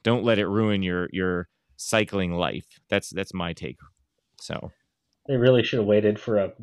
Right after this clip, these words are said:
Speaker 2: bigger media day, so this wouldn't have been the only thing to talk about for the week. They should have waited, like, when the new
Speaker 1: Well,
Speaker 2: S L A dropped or something, right?
Speaker 1: Yeah. The, the best thing about it was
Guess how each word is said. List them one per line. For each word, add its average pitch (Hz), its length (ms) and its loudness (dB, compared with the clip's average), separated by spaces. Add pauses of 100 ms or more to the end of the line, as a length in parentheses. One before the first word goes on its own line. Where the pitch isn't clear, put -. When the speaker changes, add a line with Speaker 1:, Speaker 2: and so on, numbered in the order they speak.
Speaker 2:
bigger 117 260 -2
media 117 340 0
day, 160 360 -2
so 120 200 -4
this 117 300 -6
wouldn't 117 200 -2
have 110 100 -4
been 120 160 0
the 110 100 -2
only 110 220 -2
thing 117 260 -4
to 104 60 -12
talk 110 220 -2
about 123 300 0
for 139 100 -4
the 131 100 -2
week. 139 300 -6 (140)
They 135 60 -2
should 170 160 6
have 143 80 8
waited, 135 220 10
like, 123 180 6
when 123 120 4
the 117 40 4
new 131 120 6
Speaker 1:
Well, - 160 10
Speaker 2:
S 135 60 4
L 107 120 6
A 107 40 8 (200)
dropped 110 260 2
or 110 80 2
something, 110 320 2
right? 135 240 4 (240)
Speaker 1:
Yeah. 127 240 4 (220)
The, 147 140 4
the 139 120 4
best 135 320 2
thing 156 180 2
about 120 300 4
it 113 80 4
was 90 460 2